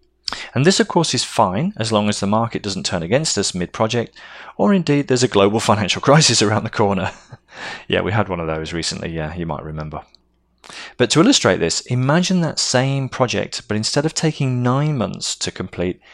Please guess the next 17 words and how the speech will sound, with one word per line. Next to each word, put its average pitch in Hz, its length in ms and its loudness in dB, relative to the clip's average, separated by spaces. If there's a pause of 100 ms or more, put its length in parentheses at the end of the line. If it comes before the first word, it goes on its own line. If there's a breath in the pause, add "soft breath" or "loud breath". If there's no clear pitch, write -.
(180 loud breath)
it 98 120 -8
takes 120 320 0
eighteen 110 500 0
months - 300 -4
instead. 92 460 -2 (640 loud breath)
It's - 120 -18
possibly 208 460 4
a 151 40 4
little 131 200 6
bit 107 140 2
un-, 87 200 -2
unrealistic 98 680 0
with 104 140 -8
this 123 140 0
simple 110 400 -2
example, 92 500 -2
but - 360 0